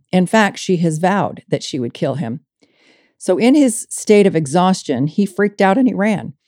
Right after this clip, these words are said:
Now, Elijah wasn't your average guy. This was the guy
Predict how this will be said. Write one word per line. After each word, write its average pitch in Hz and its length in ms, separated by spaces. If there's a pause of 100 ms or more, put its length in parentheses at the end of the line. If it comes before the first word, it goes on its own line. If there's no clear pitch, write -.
(640)
Now, 220 420
Elijah 240 460
wasn't 226 340
your 208 120
average 202 360
guy. 143 440
This 226 200
was 240 180
the 233 100
guy 185 480